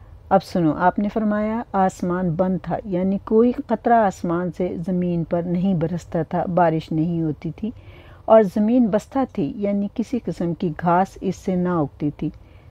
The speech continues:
तब अल्लाह ने हज़रत आदम की दुआ कबूल की तो ज़मीन शगाफ्ता हुई और नहरें जारी हुई, समंदर बने और दरख्त लहलाए और फल फूल लाए और आसमान से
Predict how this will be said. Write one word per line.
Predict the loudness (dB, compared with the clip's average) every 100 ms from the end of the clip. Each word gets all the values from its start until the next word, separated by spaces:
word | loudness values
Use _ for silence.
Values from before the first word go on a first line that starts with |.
| -2
तब | 2 2 0 -6
अल्लाह | -2 0 0
ने | -2 -2
हज़रत | -4 -4 -4 -2
आदम | -2 -2 -4
की | -4
दुआ | -4 -2 -2
कबूल | -2 -4 -2 0 0
की | 0 -2 -4 -16 -20 -12 0
तो | 0
ज़मीन | 2 0 2 0
शगाफ्ता | -2 -2 0 -2 -2 -2
हुई | -2 -4 -4 -10 -20 -20 0
और | 4 4
नहरें | 4 0 4 2
जारी | 2 0 0 -2
हुई, | -4 -4 -6 -10 -10
समंदर | -4 -2 0 0 -2
बने | -2 -2 -2 -6 -18 -20 -20 -20 -20 -4 6
और | 6 6
दरख्त | 4 4 4 0 0
लहलाए | 2 2 0 -2
और | -4 -4 -4 -2
फल | -2 -2 -4
फूल | -4 0
लाए | 0 0 -4 -10 -20 -20 -2
और | 4
आसमान | 4 4 0 -2 -2
से | -4 -4